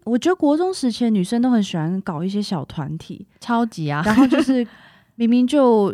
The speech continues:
Speaker 1: 也没惹到你，他们可能就是会想尽办法各种的排挤啊，或是言语霸凌，有的没的。现在想想，其实真的很幼稚，很无聊。
Speaker 2: 我是没有遇到言语霸凌，但是就是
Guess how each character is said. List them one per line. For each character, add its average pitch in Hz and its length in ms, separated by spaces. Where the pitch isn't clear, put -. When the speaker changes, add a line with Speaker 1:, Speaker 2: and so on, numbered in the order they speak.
Speaker 1:
也 190 140
没 180 200
惹 185 180
到 180 240
你， 160 160
他 185 80
们 190 160
可 175 100
能 143 100
就 180 140
是 185 140
会 185 340
想 170 320
尽 208 180
办 196 240
法 160 220
各 180 220
种 139 280
的 135 200
排 170 280
挤 165 300
啊， 165 160
或 175 140
是 180 300
言 170 220
语 180 160
霸 160 280
凌， 151 180
有 151 160
的 156 100
没 147 280
的。 - 240
现 - 160
在 320 100
想 202 200
想， 208 200
其 165 140
实 180 60
真 208 120
的 214 60
很 170 240
幼 156 220
稚， 170 240
很 147 100
无 170 140
聊。 - 360
Speaker 2:
我 196 100
是 254 120
没 294 100
有 208 80
遇 208 120
到 214 120
言 170 240
语 180 140
霸 180 280
凌， - 240
但 226 160
是 233 180
就 214 220
是 170 680